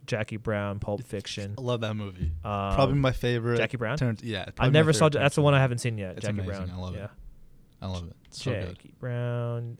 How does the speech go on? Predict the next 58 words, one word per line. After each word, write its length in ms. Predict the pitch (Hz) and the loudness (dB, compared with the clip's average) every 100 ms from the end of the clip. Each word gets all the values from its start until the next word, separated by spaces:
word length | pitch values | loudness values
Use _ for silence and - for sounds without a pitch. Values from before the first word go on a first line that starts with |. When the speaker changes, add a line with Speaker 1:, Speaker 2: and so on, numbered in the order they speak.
| - | -10
Speaker 1:
uh, 140 | 104 98 | -10 -8
Kill 200 | - 117 | -4 -2
Bill 160 | 117 110 | -2 -2
one 140 | 107 | -4
and 200 | 98 98 | -6 -10
two. 680 | - - 110 107 107 104 104 _ _ _ _ _ _ _ _ _ - | -12 -6 -4 -2 -4 -4 -8 _ _ _ _ _ _ _ _ _ -12
Um, 500 | 107 101 98 98 98 | -8 -6 -4 -6 -6
Speaker 2:
Inglourious, 600 | 98 98 95 95 92 92 | -4 -2 0 -2 -4 -8
Django, 240 | - 95 92 | -8 -6 -4
Speaker 1:
Inglourious, 420 | 95 95 95 92 | -4 -4 -6 -8
Django, 240 | 73 69 65 | -12 -16 -16
yeah. 140 | 69 - | -18 -12
Speaker 2:
Hateful. 440 | 95 92 92 92 90 | -10 -8 -10 -10 -12
Speaker 1:
Hateful 300 | 78 - 69 | -14 -18 -16
Eight. 400 | 60 - - - - - | -18 -20 -20 -20 -16 -8
Speaker 2:
And 100 | 95 | -6
then 80 | 98 | -4
the 80 | 95 | -4
next 320 | 98 101 - | -6 -8 -12
two. 180 | - 120 - _ _ _ _ - | -14 -16 -18 _ _ _ _ -12
Speaker 1:
Yeah, 240 | 156 104 85 _ - | -8 -8 -12 _ -6
he's 200 | 143 135 | -4 -2
gonna 180 | 143 - | -4 -8
stop 460 | - - 104 113 110 | -10 -12 -12 -10 -12
at 160 | - | -14
ten 160 | - 143 | -8 -2
Speaker 2:
That's 180 | 131 - | 0 0
what 60 | 120 | -4
he 60 | |
Speaker 1:
films. 60 | 101 | -2
Speaker 2:
says, 180 | 92 90 | -4 -4
but 120 | 95 | -6
he's 140 | 92 | -6
not. 240 | 90 80 - _ | -6 -8 -16 _
Speaker 1:
I, 60 | 131 | -6
Speaker 2:
I 120 | 113 | -2
don't 80 | 110 | -2
Speaker 1:
uh, 40 | |
Speaker 2:
think 140 | 92 87 | -4 -10
he 60 | |
is. 60 | 80 | -12
Speaker 1:
why 160 | 113 127 | -10 -10
is 160 | 131 | -10
he 80 | 117 | -8
Speaker 2:
He's 40 | |
probably 160 | 131 117 | -4 -2
gonna 100 | 104 | -2
Speaker 1:
saying 160 | - 80 | -6 -12
Speaker 2:
keep 80 | |
Speaker 1:
that? 60 | - | -14
Speaker 2:
going. 80 | - _ - - - _ _ _ - - - | -16 _ -20 -20 -20 _ _ _ -6 -6 -6
'Cause 120 | 110 | -6
what 140 | 113 123 | -4 -4
else 160 | 117 | -4
are 40 | 110 | -4
you 60 | |
gonna 160 | 104 95 | -4 -6
do? 200 | 104 | -6